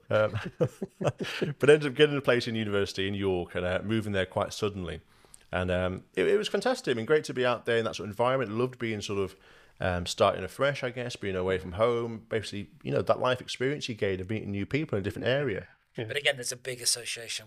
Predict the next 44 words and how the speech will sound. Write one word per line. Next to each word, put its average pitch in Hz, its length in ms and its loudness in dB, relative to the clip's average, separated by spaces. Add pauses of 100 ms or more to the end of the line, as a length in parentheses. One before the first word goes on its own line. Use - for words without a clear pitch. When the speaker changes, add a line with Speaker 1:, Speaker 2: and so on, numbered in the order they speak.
Speaker 3:
with, - 300 -14
you 117 80 -14
know, - 120 -12
first - 320 -2
year 110 120 -2
students 107 560 -6
and 107 80 -16 (440)
socials 110 680 -2
and 107 100 -16
heavy 110 200 -6
Speaker 1:
Mm-hmm. 143 140 0
Speaker 3:
drinking. 113 380 -8
It's 104 100 -4
just - 240 0
part 120 400 -6
of 113 220 -6
that 117 220 -6
sort - 240 0
of - 120 -14
lifestyle, 123 540 -4
isn't 123 160 -6
it? 110 140 -8
Which - 160 -6
probably 110 420 -8 (580)
was 117 280 -2
not 127 180 -4
ideal 131 320 -2
for 127 140 -4
you 131 160 -4
at 113 80 -8
the - 60 -10
time. 156 260 0 (180)
Speaker 1:
No, 131 300 4
exactly. 123 380 -2
Once 117 260 0
again, 113 260 2
straight 117 300 0
back 107 180 2
into 101 160 -4
that 104 140 -2
sort 110 140 -4
of - 40 -12
culture, 110 400 -2
Speaker 3:
Yeah. 95 80 -4